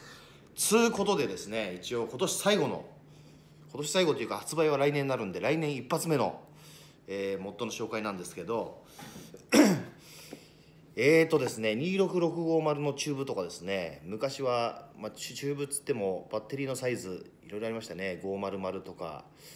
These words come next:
えー、まあ、六五〇もちろん、三五〇、まあ、いろんなバッテリーがあって、いろんなも-、バッテリーに対応しているモッドがあったんですけど、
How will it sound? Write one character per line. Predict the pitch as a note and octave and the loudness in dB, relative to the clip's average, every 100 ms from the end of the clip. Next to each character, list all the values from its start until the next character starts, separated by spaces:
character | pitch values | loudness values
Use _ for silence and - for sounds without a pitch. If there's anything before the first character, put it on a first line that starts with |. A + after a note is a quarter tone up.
| - - - - | -20 -20 -20 -12
え | D#2+ D#2 D#2 D2+ D2 C#2 C#2 A#1 A#1+ A#1 A#1 | -6 -4 -4 -6 -8 -8 -10 -12 -12 -14 -12
ー、 | F#2 | -6
ま | |
あ、 | G2 | -4
六 | G2+ G2+ | -4 -4
五 | G2 | -4
〇 | G2 F#2+ | -2 -4
も | F2+ | -6
ち | F2 | -8
ろ | F#2 | -8
ん、 | D#2 B1+ - - - - - | -10 -12 -20 -20 -20 -20 -14
三 | - F#2+ | -8 -8
五 | F#2+ F#2 | -6 -6
〇、 | F2+ E2+ E2 - - - - - - - - - | -4 -6 -8 -10 -18 -20 -20 -20 -20 -20 -18 -4
ま | B2+ | 0
あ、 | |
い | |
ろ | D#3 | 2
ん | E3 | 2
な | |
バ | D3 D3+ | 2 0
ッ | |
テ | D#3 | 0
リ | D3 | 0
ー | |
が | C#3+ | 2
あ | C#3 | 2
っ | - | 2
て、 | G#2+ G2 | 2 2
い | G#2 | 0
ろ | B2 | -6
ん | C3 | -4
な | |
も-、 | B2+ C3 - | -4 -4 -4
バ | A#2+ | -6
ッ | |
テ | C3+ | -4
リ | B2 | -6
ー | |
に | A#2 | -6
対 | B2 | -4
応 | A#2+ | -4
し | |
て | - | -4
い | |
る | A2 | -6
モ | G#2 | -6
ッ | |
ド | A2 | -4
が | G#2 | -4
あ | |
っ | - | -4
た | |
ん | E2+ | -8
で | D2 | -12
す | - | -12
け | E2+ | -6
ど、 | G2 E2+ - | -4 -4 -8